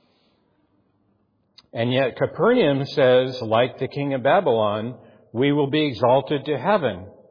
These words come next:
They are hoping through their own might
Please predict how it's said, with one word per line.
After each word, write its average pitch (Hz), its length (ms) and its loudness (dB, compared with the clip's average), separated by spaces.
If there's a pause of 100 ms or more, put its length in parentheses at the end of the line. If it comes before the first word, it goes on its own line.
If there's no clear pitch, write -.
(540)
They 127 360 2
are 131 540 2
hoping 151 800 0 (500)
through 156 220 -2
their 123 260 -2
own 190 380 0
might 156 560 0